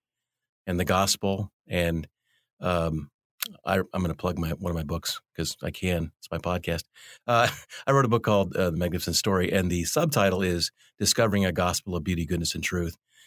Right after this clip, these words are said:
And Brian, I wanna have you back to talk about the transcendentals, particularly beauty, because your book,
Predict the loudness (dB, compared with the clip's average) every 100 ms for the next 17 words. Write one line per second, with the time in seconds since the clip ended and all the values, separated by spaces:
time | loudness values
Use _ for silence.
0 | _ _ 0 4 4 4 2 2 2 4
1 | 2 2 2 0 2 2 0 -4 -14 -6
2 | -2 -2 -2 -4 0 2 0 -4 _ _
3 | _ _ _ -4 0 0 2 2 2 0
4 | -2 -2 -2 0 0 0 2 2 2 0
5 | 0 0 0 0 2 2 0 0 -2